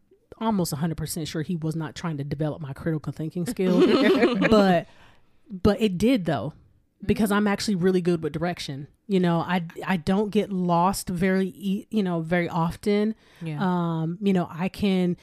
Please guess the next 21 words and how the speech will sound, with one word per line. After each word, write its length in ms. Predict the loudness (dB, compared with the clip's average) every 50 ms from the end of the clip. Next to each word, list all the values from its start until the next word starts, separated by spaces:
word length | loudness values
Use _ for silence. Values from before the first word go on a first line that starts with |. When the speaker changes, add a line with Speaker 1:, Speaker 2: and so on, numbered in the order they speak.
| _ _ _ -4
Speaker 1:
if 140 | -4 -2 0
I, 140 | 0 0 0 -2 -8 -12
somebody 540 | -8 -4 -2 -2 0 0 0 0 -2 -2 -6 _ _ _ _ -20 -20 -12 -4
goes, 380 | 0 2 2 2 2 0 -2 -4
I 140 | -4 -2 0
go 80 | 0
to 60 | 0
their 100 | 0 -2
house, 400 | -2 -2 -2 -2 -2 -2 -4 -4
like, 180 | -4 -4 -4 -2
I 120 | 0 2
know 180 | 4 6 6 4
how 140 | 4 2 0
to 60 | 0
get 160 | 0 0 0
myself 400 | 0 0 0 0 0 -2 -2 0
back 220 | 0 -2 -2 0 0
out 160 | 0 0 0
of 80 | 0
the 60 | 0 0
neighborhood. 720 | 0 0 0 0 -2 -2 -2 0 0 2 2 2 0 0